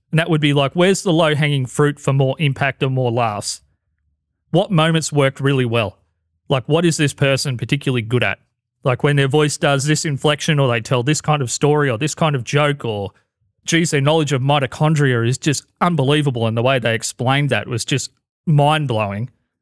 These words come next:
What moments worked really well, and what is this person really good at? And then you want to be listening for what did it sound like they had a big swing at? And did those moments really hit home?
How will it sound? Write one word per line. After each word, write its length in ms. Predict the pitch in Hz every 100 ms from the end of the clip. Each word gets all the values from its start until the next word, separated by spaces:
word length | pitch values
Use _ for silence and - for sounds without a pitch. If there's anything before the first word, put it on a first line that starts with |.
| _ _
What 340 | 226 147 180
moments 400 | 165 139 135 123
worked 320 | 135 131 123
really 240 | 123 123 123
well, 360 | 110 120 170 -
and 160 | 139
what 140 | 131 127
is 100 | 120
this 140 | 120
person 400 | - 120 120 127
really 180 | 113 110
good 220 | 101 127
at? 180 | 113 110 _ _ _ _ _
And 200 | 151 143
then 200 | 156 214
you 100 | 247
want 140 | 208 175
to 40 |
be 100 | 160
listening 500 | 139 143 - 147 139
for 480 | 127 131 127 123 117 _ _ _ _ _
what 180 | 160 175
did 100 | 240
it 120 | 202
sound 280 | - 147 147
like 160 | 139 -
they 120 | 127
had 180 | 139 123
a 40 |
big 200 | 120 117
swing 300 | - 123 113
at? 180 | 107 - _ _ _ _ _ _
And 200 | 156 151
did 200 | 165 175
those 260 | 160 147 143
moments 400 | 139 135 131 -
really 240 | 135 127
hit 200 | 120 120
home? 360 | 123 120 104